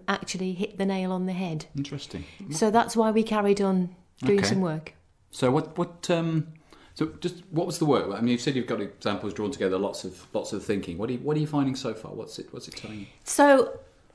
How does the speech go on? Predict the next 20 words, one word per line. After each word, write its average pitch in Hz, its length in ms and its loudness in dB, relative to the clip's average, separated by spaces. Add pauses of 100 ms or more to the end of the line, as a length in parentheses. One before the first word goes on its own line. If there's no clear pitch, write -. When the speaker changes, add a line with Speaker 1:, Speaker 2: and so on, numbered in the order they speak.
(280)
Speaker 1:
of 294 180 8
the 330 80 4
three 262 300 4
of 190 140 0
us, 170 220 -4
I'm 220 200 6
the 220 80 4
quiet 220 320 4
one 185 160 0
in 185 120 2
the 190 80 2
group, 190 360 2
Speaker 2:
Okay. - 180 6
Speaker 1:
if, 135 240 0
by 226 340 8
our 220 240 4
definition, 196 680 -2
and 214 120 6
I'm 214 120 6
also 196 560 4